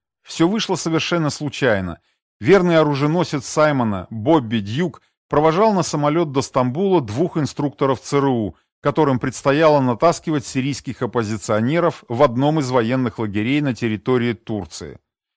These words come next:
Проводив своих коллег к самолёту и усаживаясь в автомобиль, Дьюк заметил Максимова и Грошева, выходящими из аэропорта. Спустя минуту он уже набирал на своём мобильном номер телефона своего шефа.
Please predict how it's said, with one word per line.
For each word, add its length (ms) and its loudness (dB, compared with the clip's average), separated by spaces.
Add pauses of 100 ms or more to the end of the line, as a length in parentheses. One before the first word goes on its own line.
(140)
Проводив 480 2
своих 320 -2
коллег 420 0
к 20 -10
самолёту 680 0 (240)
и 80 -2
усаживаясь 720 2
в 60 -2
автомобиль, 720 -2
Дьюк 440 -4
заметил 440 0
Максимова 640 -2
и 160 -8
Грошева, 680 0 (200)
выходящими 760 0
из 280 -4
аэропорта. 800 0 (500)
Спустя 520 0
минуту 500 2
он 240 2
уже 180 2
набирал 480 6
на 80 2
своём 360 0
мобильном 600 0
номер 280 0
телефона 580 -2
своего 540 -2
шефа. 580 -8